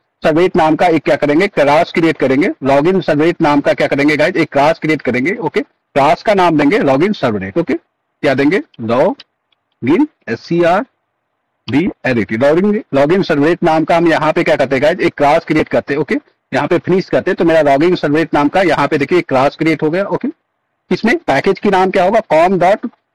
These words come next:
com dot user dot servlet। और इसमें हम क्या करेंगे, लॉगिन जो servlet बना है इसमें हम क्या करते हैं, extend कर देंगे, extend करेंगे, किसको करेंगे, एचटीटीपी request को Extend करेंगे, एचटीटीपी सर्वलेट। ओके,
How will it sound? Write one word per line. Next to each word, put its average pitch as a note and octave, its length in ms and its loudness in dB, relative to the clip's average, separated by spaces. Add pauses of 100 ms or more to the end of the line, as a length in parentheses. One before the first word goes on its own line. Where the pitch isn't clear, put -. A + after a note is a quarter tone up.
(160)
com E3 240 2
dot F#3+ 180 2
user E3 220 2
dot G3 180 0
servlet। A#2+ 360 -2
और F3 220 2
इसमें G#3 280 0
हम G3+ 120 2
क्या F#3+ 140 0
करेंगे, D3 340 0
लॉगिन D3+ 320 0
जो F#3+ 120 2
servlet E3+ 360 0
बना C#3+ 220 2
है D#3 220 -2
इसमें G#3 280 -2
हम F#3+ 120 0
क्या E3+ 140 0
करते D3+ 240 -2
हैं, F3 100 -2 (100)
extend G#3 500 0
कर E3+ 100 2
देंगे, C#3 280 0 (580)
extend G3 540 0
करेंगे, D3+ 340 2 (260)
किसको F#3+ 240 -2
करेंगे, G3+ 280 0 (100)
एचटीटीपी F#3 480 0
request C3+ 420 -2
को F#2+ 200 -16 (560)
Extend F#3 540 0
करेंगे, E3+ 340 2 (320)
एचटीटीपी E3 720 0 (480)
सर्वलेट। B2+ 400 0
ओके, D#3+ 240 -2